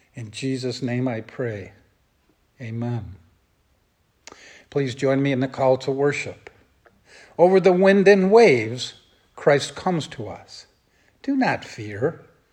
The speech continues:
Go to him. The storms of life do not have the last word. Our faith keeps us from sinking. Let us call on God's name this morning and give thanks. Let all gathered here today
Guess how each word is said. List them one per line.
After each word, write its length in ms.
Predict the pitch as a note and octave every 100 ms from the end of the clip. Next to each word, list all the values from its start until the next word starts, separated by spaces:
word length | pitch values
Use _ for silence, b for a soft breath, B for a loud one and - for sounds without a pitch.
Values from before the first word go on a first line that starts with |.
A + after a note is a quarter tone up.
| _ _ -
Go 160 | G3+ A3
to 160 | -
him. 300 | G2+ A#2 F2+ - _ _ _ _ _ B B B
The 100 | F3+
storms 440 | - A3 B3 G3
of 140 | F3+
life 300 | F3+ G3 F#3
do 100 | -
not 560 | E3+ D#3 E3 F#3+ D3 -
have 220 | B2+ B2+
the 100 | B2
last 460 | A#2+ A#2 A2+ - -
word. 420 | A#2 A#2 G#2 G2+ - _ b b
Our 160 | D#3 F3+
faith 640 | - - G#3+ F#3+ A2+ - - _ _
keeps 280 | - E3+ -
us 160 | E3+ -
from 220 | B2+ A#2
sinking. 560 | - - D3 A#2+ F#2 D#2+ _ _ _ _ _ _ B B B
Let 160 | G3
us 120 | A#3+ -
call 440 | - A#3+ A3+ E3+
on 140 | D3
God's 360 | C#3+ D3 C#3+ B2
name 300 | D3+ D3+ C#3
this 200 | C#3+ -
morning 260 | D#3+ D#3 D3+
and 140 | C#3
give 160 | E3 D3
thanks. 640 | - D#3 G2+ - - - _ b b
Let 200 | D3+ F3
all 360 | E3+ E3+ F3+ F#3
gathered 420 | E3+ F3+ F#3 F3
here 140 | F3 F#3
today 600 | - F3+ E3 A#2 G#2+